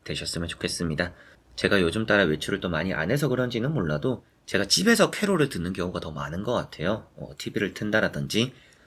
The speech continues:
저도 이제 플레이리스트에 이제 캐롤도 이제 몇 개씩 있거든요. 그래서 그런 걸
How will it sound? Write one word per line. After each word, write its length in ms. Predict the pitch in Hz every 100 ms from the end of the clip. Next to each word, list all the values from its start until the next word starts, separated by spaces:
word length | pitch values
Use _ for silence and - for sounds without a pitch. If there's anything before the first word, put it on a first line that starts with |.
| _
저도 220 | - 107
이제 440 | 80 95 87 80 73
플레이리스트에 800 | - 175 165 135 - 110 120 127 - _ _ _ -
이제 120 | -
캐롤도 460 | - 165 139 95
이제 160 | 71 71
몇 160 | 76 -
개씩 260 | 101 - 71
있거든요. 520 | - 147 90 73 143 -
그래서 400 | - - 104 - - - - - -
그런 280 | 127 160
걸 500 | 165 151 139 127 117